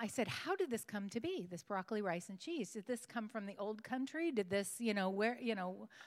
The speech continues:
what is this broccoli, rice, and cheese thing?" I came from the West Coast. We didn't eat anything like that. Um, for our traditional meals, we have a, a nasty Jell-O salad that is a fixture. But,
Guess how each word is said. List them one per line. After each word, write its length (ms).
what 200
is 240
this 240
broccoli, 420
rice, 300
and 140
cheese 340
thing?" 400
I 80
came 240
from 220
the 80
West 240
Coast. 340
We 140
didn't 260
eat 220
anything 400
like 220
that. 220
Um, 180
for 220
our 200
traditional 540
meals, 400
we 120
have 180
a, 200
a 60
nasty 480
Jell-O 380
salad 500
that 240
is 180
a 60
fixture. 540
But, 220